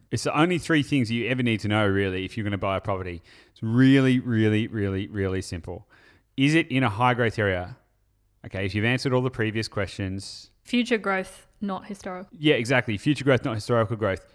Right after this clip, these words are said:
Speaker 1: You are not the person that you were five years ago, neither is the local market.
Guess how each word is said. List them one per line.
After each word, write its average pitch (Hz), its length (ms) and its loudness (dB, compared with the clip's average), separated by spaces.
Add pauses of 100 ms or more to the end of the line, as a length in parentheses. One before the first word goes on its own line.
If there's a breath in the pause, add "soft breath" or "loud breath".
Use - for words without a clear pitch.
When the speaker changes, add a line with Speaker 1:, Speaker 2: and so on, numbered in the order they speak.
Speaker 1:
You 135 160 4
are 170 60 6
not 156 120 2
the 120 80 -12
person 135 340 0
that 123 60 -4
you 117 80 -2
were 113 140 2
five 107 320 0
years 107 180 -2
ago, 110 220 -2
neither 104 240 0
is 101 80 0
the - 80 -8
local 101 260 -2
market. 92 400 -6